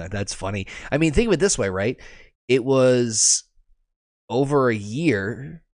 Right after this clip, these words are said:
Eh, yeah, I guess, I mean, shit, might as well. I mean, like, we, we were just praising how much he acted and looked like him. I mean, shit. Before, you know,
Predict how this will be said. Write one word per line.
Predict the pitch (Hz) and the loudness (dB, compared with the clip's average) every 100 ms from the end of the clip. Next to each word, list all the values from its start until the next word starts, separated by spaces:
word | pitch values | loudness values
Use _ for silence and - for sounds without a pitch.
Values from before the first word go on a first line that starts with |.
| _ | _
Eh, | 311 349 - | -4 -2 -2
yeah, | 262 196 | 0 2
I | |
guess, | 180 175 | 2 0
I | - | -2
mean, | 143 123 | -4 -4
shit, | - - 190 | -6 -2 -2
might | 117 143 | -2 -6
as | 101 | -2
well. | 120 156 131 | 0 0 -2
I | |
mean, | 107 123 | -6 -2
like, | 143 139 | 0 2
we, | 127 - | 0 -2
we | 104 131 | -4 -2
were | 131 | 0
just | 120 - | -2 2
praising | - 143 147 120 | 2 4 2 0
how | 123 | 0
much | 120 - | 0 2
he | 117 | 2
acted | 95 113 - 117 | 2 0 0 -4
and | 98 | 0
looked | 143 | -2
like | - 101 101 | 0 -4 0
him. | 110 | 0
I | |
mean, | 107 107 | 0 0
shit. | 110 - 139 - - - - - - - _ | 0 2 2 0 -2 -14 -20 -20 -20 -20 _
Before, | - - 117 117 - | -10 0 2 2 0
you | |
know, | 104 104 | -4 -4